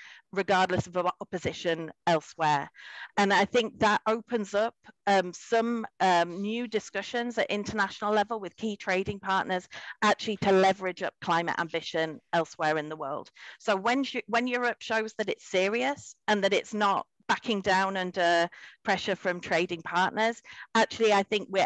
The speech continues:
able to play our role at a global level in leveraging action elsewhere. And, um, and we, we are strong advocates of cbam, but if the knock on, the spillover effect is also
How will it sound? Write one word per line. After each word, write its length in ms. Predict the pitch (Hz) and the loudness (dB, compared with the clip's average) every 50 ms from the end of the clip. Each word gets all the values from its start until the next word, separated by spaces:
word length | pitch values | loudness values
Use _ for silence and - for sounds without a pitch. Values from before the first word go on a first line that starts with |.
| - - | 2 2
able 320 | 196 196 196 - 185 190 | 2 2 2 0 -2 -8
to 140 | - - 180 | -10 -10 -6
play 260 | - - 185 175 180 | -2 2 2 4 4
our 160 | 175 175 170 170 | 4 4 2 0
role 320 | 170 170 170 170 170 165 | 0 0 0 0 0 0
at 100 | - - | -2 -2
a 40 | 175 | -2
global 440 | - 202 214 220 226 226 196 170 175 | 0 0 2 2 2 0 0 0 2
level 480 | 170 160 156 151 - 160 156 151 156 - - - _ _ - | 4 4 4 2 0 -2 -2 -4 -4 -8 -18 -20 _ _ -2
in 80 | 180 | 2
leveraging 840 | 185 180 170 170 - 175 180 175 170 - 180 175 165 160 160 160 - - | 4 4 4 4 2 0 -2 -2 -2 -2 0 0 0 0 -2 -6 -6 -2
action 460 | 170 170 - - - - 175 160 165 - - | 0 0 0 -2 -4 -4 -4 -2 -2 0 0
elsewhere. 600 | 165 160 151 - - - 170 160 156 151 147 - - | 0 0 -2 -4 -4 0 2 4 4 4 4 2 2
And, 280 | 170 175 170 160 160 - | 0 0 0 -2 -2 0
um, 240 | 185 180 175 170 175 - - - - - - _ | 2 2 2 2 -2 -8 -18 -20 -20 -20 -6 _
and 220 | 202 196 196 180 - - | 0 0 0 0 -4 -4
we, 300 | 180 208 226 220 226 - - - 190 | 0 2 4 4 4 2 0 -4 -4
we 160 | 240 247 240 | 0 2 4
are 120 | 202 185 | 4 2
strong 340 | - - - - 240 240 254 | 2 -2 -6 -4 -4 0 0
advocates 560 | 226 226 226 - 220 - - 165 - - - | 0 0 0 -2 -4 -2 -2 -2 -2 -2 -6
of 120 | 185 170 - | -10 -10 -8
cbam, 600 | - - 180 180 170 - 165 160 151 156 160 165 - _ - | -6 -4 -2 -2 0 0 0 0 0 0 -2 -6 -12 _ 0
but 140 | 202 - - | 0 2 2
if 240 | - 190 - - - _ _ - | 2 0 -2 -4 -12 _ _ 0
the 280 | 196 180 170 117 - - _ _ _ - | 2 2 2 2 -2 -6 _ _ _ -10
knock 380 | 190 208 214 233 247 - - | -6 -2 0 0 0 0 0
on, 220 | 240 220 208 196 196 - - | 0 0 0 -2 -4 -6 -8
the 80 | - 170 | -10 -12
spillover 540 | - - - 262 254 233 214 208 185 175 165 | -10 -4 -2 0 2 2 0 0 0 -2 -2
effect 420 | - - 214 196 - - - - | 0 2 2 2 2 0 -4 -6
is 140 | 185 180 196 | -4 -2 -2
also 400 | 175 180 - - 190 185 180 | -4 -4 -2 -2 -2 -2 -2